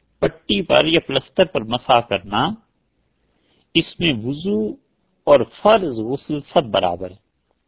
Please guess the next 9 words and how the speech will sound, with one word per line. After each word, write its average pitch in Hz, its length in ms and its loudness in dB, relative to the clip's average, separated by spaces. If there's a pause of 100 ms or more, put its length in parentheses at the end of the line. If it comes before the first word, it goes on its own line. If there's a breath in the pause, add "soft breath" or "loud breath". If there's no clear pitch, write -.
(3000)
فرض 107 200 2
کیجئے 131 360 -2
ایک 139 180 -2
آدمی 117 380 0
نے 135 180 0 (1300)
بازو 113 540 2
ٹوٹ 101 180 -10 (100)
گیا، 135 120 2 (1000)
پلستر 120 360 -2